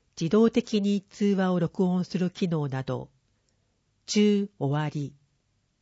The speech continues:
補助金額、機器の購入費用、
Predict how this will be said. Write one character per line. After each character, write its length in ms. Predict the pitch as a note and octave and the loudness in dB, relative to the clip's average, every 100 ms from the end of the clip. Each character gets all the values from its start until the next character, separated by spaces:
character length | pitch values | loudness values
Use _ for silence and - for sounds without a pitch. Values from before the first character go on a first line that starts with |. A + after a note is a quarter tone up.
| _ _ _ | _ _ _
補 160 | _ F3+ | _ 0
助 180 | A#3 A#3 | 2 2
金 240 | A#3+ A3+ | 2 0
額、 500 | F#3 D#3+ - C#3 B2 - _ _ _ _ _ _ _ _ | -2 -6 -6 -6 -8 -14 _ _ _ _ _ _ _ _
機 140 | - | -10
器 180 | - A3 | 0 0
の 260 | E3 C#3+ C3+ | 2 -2 -4
購 240 | - G3 G#3+ | 2 4 4
入 240 | G#3 G#3+ | 2 2
費 240 | G3 G#3 | 2 0
用、 380 | F3 C#3 C3+ C3+ | 0 0 -4 -8